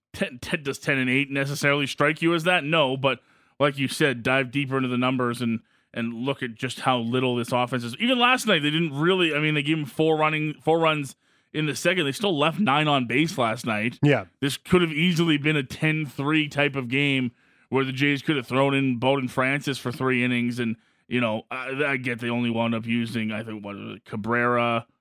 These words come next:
Speaker 1: and,
Speaker 2: I think
Speaker 1: um,
Speaker 2: Richards came in.
Speaker 1: Richards came in, and then Hicks came in for the save. So, I mean, you're, you're using a couple guys from the pen a little more than you needed to, but still,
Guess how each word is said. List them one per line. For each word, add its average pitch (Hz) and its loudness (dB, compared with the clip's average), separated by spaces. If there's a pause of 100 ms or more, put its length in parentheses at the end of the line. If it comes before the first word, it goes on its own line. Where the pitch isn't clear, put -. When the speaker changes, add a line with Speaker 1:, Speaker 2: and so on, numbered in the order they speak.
(460)
Speaker 1:
and, 107 -2 (520)
Speaker 2:
I 113 0
think 110 0
Speaker 1:
um, 101 -4
Speaker 2:
Richards 120 -4
came 113 -8
in. 120 -4
Speaker 1:
Richards 139 -2
came 135 0
in, 131 2
and 123 -2
then 117 -2
Hicks 131 -4
came 127 -2
in 127 -2
for 123 -8
the 123 -4
save. 135 -2
So, 202 -2
I 196 -4
mean, 180 0
you're, 160 0 (800)
you're 135 -2
using 147 2
a 139 -2
couple 131 0
guys 123 2
from 127 -4
the 120 -2
pen 123 -2
a 123 -2
little 123 -2
more 123 -2
than 117 -2
you 113 -2
needed 123 -2
to, 143 0
but 123 0 (560)
still, 113 0